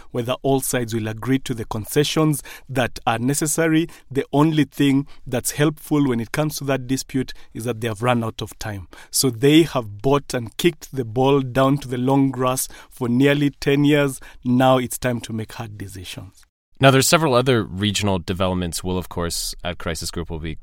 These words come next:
Speaker 2: following quite closely throughout the year. Uh, igad, uh,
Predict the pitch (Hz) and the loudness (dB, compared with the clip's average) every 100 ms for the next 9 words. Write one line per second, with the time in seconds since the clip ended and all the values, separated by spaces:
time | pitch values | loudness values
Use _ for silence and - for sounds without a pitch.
0 | - - 95 92 90 - 95 - 95 85 | -12 -2 0 0 -2 -2 -2 -2 -4 -4
1 | 82 80 85 78 78 76 80 107 - - | -6 -6 -6 -6 -6 -8 -6 -8 -10 -18
2 | - - 90 - 143 104 85 95 - - | -8 -4 -4 -2 0 2 2 -2 -6 -8
3 | 87 85 87 | -6 -4 -6